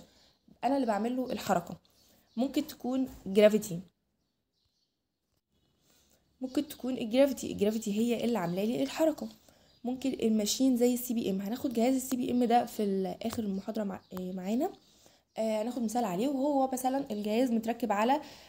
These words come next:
آم، اخر لور ليمب، بيعمل مثلًا الني فليكشن، بيعمل ني اكستنشن. البيشنت مش بيعمل كونتراكشن في العضله عشان يح-، ي-، يبدا يعمل ني فليكشن اكستنشن، لا، ده هو الجهاز اللي متركب هو اللي بيبدا يعمل لي الحركه.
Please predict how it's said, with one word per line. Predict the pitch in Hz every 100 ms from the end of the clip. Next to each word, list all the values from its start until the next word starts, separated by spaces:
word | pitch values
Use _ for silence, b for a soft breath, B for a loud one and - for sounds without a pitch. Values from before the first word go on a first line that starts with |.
| _ 214
آم، | 214 208 202 190 - -
اخر | 240 214
لور | 214 226
ليمب، | 214 311 339
بيعمل | 220 226 208
مثلًا | 196 208 208 196
الني | 202 214
فليكشن، | 220 208 214 247 214
بيعمل | 202 196
ني | 214
اكستنشن. | 226 - 226 226 262 277 B B _
البيشنت | 202 185 233 240 240 226
مش | 214 214
بيعمل | 202 196 180
كونتراكشن | - 175 220 220 233
في | 220 208
العضله | 180 196 185
عشان | 175 - 214
يح-، | 196 190 233 -
ي-، | 190 175 - 180 175 180
يبدا | 233 202
يعمل | - 214 202
ني | 220
فليكشن | 220 226 208
اكستنشن، | - 220 214 202
لا، | 226 - 440 B B _
ده | 196
هو | 226 220
الجهاز | 175 190 202
اللي | 185 180
متركب | 175 269 285 214
هو | 233 233
اللي | 185
بيبدا | 226 214 -
يعمل | - 175 240
لي | 269
الحركه. | 269 254 208